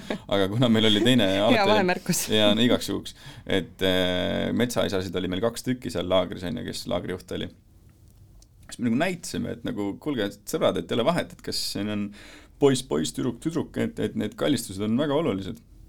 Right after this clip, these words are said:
Speaker 2: See on koht, kus sa näitad oma kiindumust teisse või, või oma sõbrasse, mis iganes. Ja, ja seda ma näen, mul mõlemad lapsed on nagu füüsilised ja oskavad hoida.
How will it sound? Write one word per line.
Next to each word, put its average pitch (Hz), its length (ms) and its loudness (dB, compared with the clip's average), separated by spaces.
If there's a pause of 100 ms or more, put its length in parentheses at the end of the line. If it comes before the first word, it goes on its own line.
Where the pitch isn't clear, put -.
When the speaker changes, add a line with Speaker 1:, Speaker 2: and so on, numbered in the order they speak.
(680)
Speaker 2:
See - 120 -4
on 101 80 -2
koht, 139 220 -2
kus - 180 -8
sa 107 80 0
näitad 131 320 0
oma 107 240 0 (840)
kiindumust 92 520 -4
teisse 95 360 -6 (160)
või, 101 480 -8 (160)
või 101 240 -6 (160)
oma 101 220 -8
sõbrasse, 113 460 -2
mis 113 160 -10
iganes. 120 400 -6
Ja, - 240 -10
ja - 160 -10
seda 120 180 -4
ma 107 140 -2
näen, 117 300 -2 (640)
mul 98 240 -4
mõlemad 117 360 0
lapsed 101 380 -2
on 98 160 -4 (100)
nagu 101 380 -6
füüsilised 104 880 -4
ja 98 160 -2
oskavad 101 800 -4
hoida. 120 480 -4